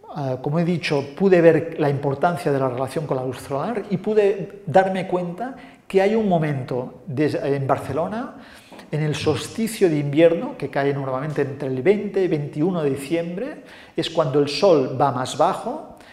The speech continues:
es el día más corto del año, y el sol sale exactamente, si ustedes se sitúan en la Sierra de Collserola o en el Parque Güell, verán cómo en ese momento el sol sale al fondo de la ciudad por detrás del mar,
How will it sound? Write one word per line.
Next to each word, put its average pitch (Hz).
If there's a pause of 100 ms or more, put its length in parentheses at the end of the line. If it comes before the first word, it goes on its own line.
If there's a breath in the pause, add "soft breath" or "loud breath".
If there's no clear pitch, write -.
(100)
es 127
el 139
día 170
más 147
corto 214
del 160
año, 190 (340 loud breath)
y 160
el 160
sol 220
sale 196
exactamente, 175
si -
ustedes 190
se 156
sitúan 160
en 143
la 139
Sierra 185
de 147
Collserola 165
o 143
en 139
el 127
Parque 131
Güell, 202 (300 loud breath)
verán 170
cómo 165
en 185
ese 180
momento 185
el 151
sol 196
sale 190 (720 soft breath)
al 135
fondo 160
de 123
la 127
ciudad 151
por 147
detrás 147
del 156
mar, 143